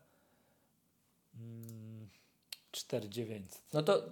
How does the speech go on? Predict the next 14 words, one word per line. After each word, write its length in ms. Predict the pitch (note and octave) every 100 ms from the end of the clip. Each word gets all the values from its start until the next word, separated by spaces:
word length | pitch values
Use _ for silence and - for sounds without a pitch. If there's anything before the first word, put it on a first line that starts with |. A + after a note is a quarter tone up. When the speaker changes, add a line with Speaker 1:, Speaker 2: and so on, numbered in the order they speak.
| - D#3+
Speaker 2:
stało 400 | - F3+ C4+ B3
się 220 | G#3 F#3+
tak, 140 | D3
że 40 | C#3+
Speaker 1:
Dwieście 260 | A#2+ C3
pięćdziesiąt 340 | D3 - C3 A3
sześć 120 | G#3+
Speaker 2:
iPad, 200 | A2+ A#2
Speaker 1:
giga 340 | B2 B2 A#2+
z 120 | -
celularem, 600 | - B2 A#2+ A#2+ A2+ G#2 G2
nie? 120 | F3+
Speaker 2:
iPad 240 | G#3+ G3
podstawowy 800 | - F3 - E3+ D#3 C#3 C#3 F3